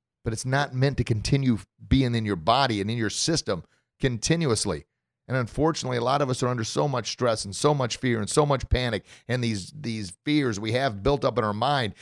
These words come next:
and the news media continuously dumps all this garbage on us about how horrible the world is. Not only does our smile go away, now we're frowning,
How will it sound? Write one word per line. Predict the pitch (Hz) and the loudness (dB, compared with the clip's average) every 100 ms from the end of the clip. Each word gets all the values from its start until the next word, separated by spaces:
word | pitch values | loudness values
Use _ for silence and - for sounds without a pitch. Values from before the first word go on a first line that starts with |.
| - | -10
and | 113 | -4
the | 120 | 2
news | 135 160 113 | 4 4 2
media | 139 117 | 2 2
continuously | - 104 - 160 160 127 110 | 0 -4 -2 -2 0 0 -2
dumps | 98 87 139 131 | -4 0 0 2
all | 135 | -2
this | 117 98 | -2 -4
garbage | 104 143 143 107 | 2 4 4 2
on | 113 104 | 0 0
us | 92 | 0
about | 107 113 | 2 4
how | 113 | 4
horrible | 117 151 127 | 4 4 4
the | 120 | 4
world | 143 165 117 | 4 6 4
is. | 85 - _ _ _ _ | 0 -6 _ _ _ _
Not | 143 | 0
only | 170 139 | 2 4
does | 117 | 2
our | |
smile | 110 113 135 165 165 | 0 0 2 4 4
go | 113 | 6
away, | 107 95 92 95 110 - _ _ _ _ | 4 4 2 0 -2 -10 _ _ _ _
now | 101 147 | -2 0
we're | 104 | 0
frowning, | - 123 165 120 113 | -2 2 2 2 -2